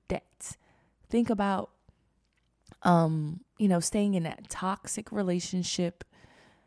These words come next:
and coming out and just being so depleted to the point where you ever left a relationship and you're like, people are like, "I can't even date for, like, five years because,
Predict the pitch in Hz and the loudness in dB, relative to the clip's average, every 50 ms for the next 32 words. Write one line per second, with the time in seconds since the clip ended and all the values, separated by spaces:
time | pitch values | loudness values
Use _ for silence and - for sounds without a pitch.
0 | _ _ _ _ - 180 175 170 165 170 - - _ _ _ _ _ _ _ - | _ _ _ _ 2 4 4 4 2 0 -6 -12 _ _ _ _ _ _ _ -4
1 | - 208 202 202 196 190 - - 170 165 - - - 175 170 - 180 160 - - | -2 0 2 2 2 0 -2 -4 -4 -4 -4 -4 -4 -4 -2 -2 -4 -4 -4 -6
2 | - - 190 185 175 175 175 - - - - - 208 214 220 208 214 196 - - | -4 -2 0 0 0 -2 -2 -4 -4 -4 -2 0 2 2 2 2 0 -2 -2 -4
3 | 214 208 190 190 175 - - 247 220 208 - - 233 247 247 - 226 202 202 196 | -4 -2 -2 -2 -2 -2 0 0 0 0 0 -2 -2 0 0 0 -2 -2 -2 -2
4 | 190 - - - - 214 - 302 392 - - 190 202 247 - - 190 180 175 180 | -4 -8 -12 -14 -8 -4 -2 0 2 2 2 2 2 0 0 0 0 2 2 2
5 | 220 - - 214 - - 226 - 196 190 202 240 262 208 196 175 170 - - - | 0 0 -2 -2 -2 -2 -2 0 0 0 2 0 0 0 0 -2 -2 -4 -10 -20
6 | _ _ _ _ _ _ _ _ _ _ - 269 247 254 214 190 - - _ _ | _ _ _ _ _ _ _ _ _ _ -6 -4 0 0 0 -2 -4 -8 _ _
7 | _ _ - 494 - 480 359 254 190 170 156 147 131 - 180 196 - - - 180 | _ _ -2 2 4 6 8 8 8 6 2 2 4 4 4 4 2 -2 -4 -4
8 | 170 165 151 - - - 165 165 170 160 156 165 160 156 - - - - - 202 | -4 -4 -6 -2 0 0 2 2 2 0 0 0 0 0 -2 -2 -6 -10 -10 -10
9 | 185 - 208 202 185 - | -2 2 2 2 2 0